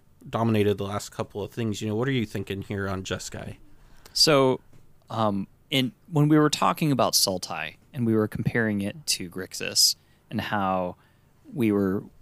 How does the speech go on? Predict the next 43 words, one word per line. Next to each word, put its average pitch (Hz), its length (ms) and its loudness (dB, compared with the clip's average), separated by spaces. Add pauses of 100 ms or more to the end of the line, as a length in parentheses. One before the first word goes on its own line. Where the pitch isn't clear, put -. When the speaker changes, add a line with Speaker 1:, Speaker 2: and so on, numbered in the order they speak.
Speaker 2:
saying 131 300 4
before 113 400 2
that, 101 220 -2
you 123 80 -4
know, 95 100 -4
Sultai 131 600 4
is 113 120 0
able 104 220 2
to - 160 -4
maybe, 101 420 -2 (300)
you - 80 -4
know, 101 240 0
shift - 340 0
gears 113 560 4 (480)
and 110 160 0
pivot 113 480 4 (400)
and, 107 180 2
you 101 80 4
know, 95 80 0
change 127 360 2
the 113 80 0
pace - 260 2
of - 60 -8
the 113 80 -6
game 101 360 -4 (300)
when 101 180 0
necessary 101 720 0 (460)
in, 101 280 2
you 117 80 4
know, 98 120 0
the 98 140 -4
case, 98 300 -2 (640)
you 180 80 -6
know, 95 160 -6
at, - 120 -4 (380)
where, 104 240 0
where 101 180 -4
Spleen 120 240 -2
was 98 80 -2
talking 101 260 -2
about, 95 240 -4
you 110 80 -8
know, 95 160 -10